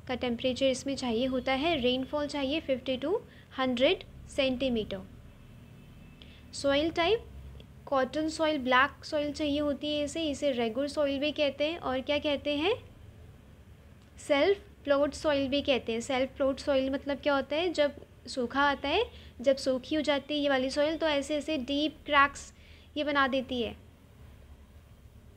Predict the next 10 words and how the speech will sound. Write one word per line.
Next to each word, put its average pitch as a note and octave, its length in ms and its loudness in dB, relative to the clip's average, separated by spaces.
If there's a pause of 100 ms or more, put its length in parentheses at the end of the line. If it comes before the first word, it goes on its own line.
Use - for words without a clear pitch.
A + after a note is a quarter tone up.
(460)
डीप C#4+ 320 0
क्रैक्स D4 340 6
ये E4 60 -2
बना D4 180 2
देती C#4 260 -2
है, F4 60 -4
तो E4+ 100 -2
यहाँ C#4+ 260 0
से E4 180 -4
बीज, C#4 400 0